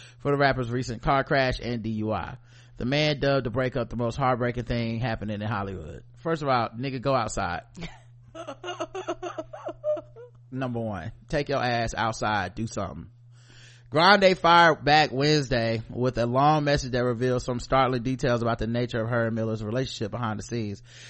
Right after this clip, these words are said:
In a response, she criticized the user for trying to minimize female self-respect and self-worth by saying someone should stop, stay in a toxic relationship.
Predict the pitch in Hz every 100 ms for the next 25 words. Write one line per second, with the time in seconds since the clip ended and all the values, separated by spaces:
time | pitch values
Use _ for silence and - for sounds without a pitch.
0 | - - 123 127 123 156 160 156 - 160
1 | 151 156 147 131 131 135 123 123 - 131
2 | 120 117 135 135 131 127 123 123 - 131
3 | 131 127 120 123 120 113 - 117 113 -
4 | - 113 117 110 104 104 113 110 - 117
5 | 117 110 104 - 117 113 - - 147 135
6 | 123 110 123 120 98 107 107 - - 90